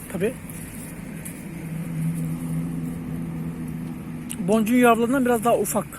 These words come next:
Aslında ufak ama, e, yaş olarak onlar sonra doğdu ama boy olarak baktığın zaman boncuğun yavrularından daha iri. Daha çok çok büyümüşler. Ay, bak şuna.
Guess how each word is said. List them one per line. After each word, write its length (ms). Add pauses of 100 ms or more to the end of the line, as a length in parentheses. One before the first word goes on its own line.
(400)
Aslında 280
ufak 220
ama, 240 (360)
e, 60 (720)
yaş 220
olarak 240 (1080)
onlar 220
sonra 240
doğdu 240
ama 280 (420)
boy 140
olarak 220 (220)
baktığın 260
zaman 280 (640)
boncuğun 340
yavrularından 420
daha 200
iri. 300 (840)
Daha 200 (240)
çok 160
çok 120 (180)
büyümüşler. 440 (2000)
Ay, 580 (680)
bak 160
şuna. 760